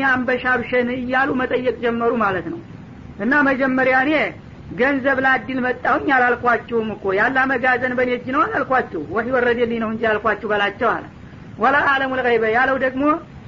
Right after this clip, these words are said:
እንግዲያውማ አንተ ስለ አላህ የምታውቅ ከሆንክ ወደፊት በመጻኤው ዓለም የሚያጋጥመንን መጥፎውንም ሆነ መልካሙን እስቲ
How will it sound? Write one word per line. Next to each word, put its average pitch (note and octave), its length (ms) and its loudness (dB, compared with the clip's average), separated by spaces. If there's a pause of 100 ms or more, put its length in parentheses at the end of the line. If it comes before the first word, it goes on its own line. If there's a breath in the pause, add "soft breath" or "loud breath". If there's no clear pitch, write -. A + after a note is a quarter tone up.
(140)
እንግዲያውማ C#4 520 2 (120)
አንተ C4+ 240 0 (140)
ስለ C#4 240 -2
አላህ C4+ 340 0
የምታውቅ C4+ 560 -4
ከሆንክ C4+ 400 0 (500)
ወደፊት C#4 460 0
በመጻኤው C4+ 580 2 (100)
ዓለም C4+ 300 2 (540)
የሚያጋጥመንን C4+ 960 0
መጥፎውንም C4+ 520 0
ሆነ C4+ 220 0
መልካሙን C4+ 640 2
እስቲ D4+ 180 -4